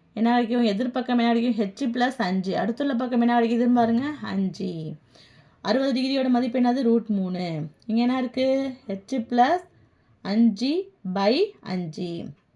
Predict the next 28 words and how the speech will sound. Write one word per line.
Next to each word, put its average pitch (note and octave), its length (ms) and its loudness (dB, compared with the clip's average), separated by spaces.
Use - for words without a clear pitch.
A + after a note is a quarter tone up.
இந்த A#3+ 220 2
அஞ்சு B3 320 4
இங்க B3 220 4
வந்து A#3 200 4
இந்த A#3+ 180 4
சைடு A#3+ 220 -2
இருக்குல்லம்மா, B3 480 0
இது B3+ 140 2
இந்த B3+ 160 2
சைடு C4 160 0
எப்படி C4 220 0
போயிடும்? B3+ 480 0
பெருக்கல்ல G#3 420 2
போயிடும். - 180 -4
வகுத்தல் B3 400 -2
எப்படி A#3+ 220 0
போயிடும்? B3+ 340 -2
பெருக்கலா A3 360 0
போயிடும். E3+ 280 -6
அப்ப F#3+ 220 -4
அஞ்சு A#3 440 2
ரூட் A#3 240 0
மூணு B3 240 0
is G#3 320 0
equal G3 200 -2
to C4+ 100 -4
ஹெச் A#3 480 -2
பிளஸ் C#4+ 360 0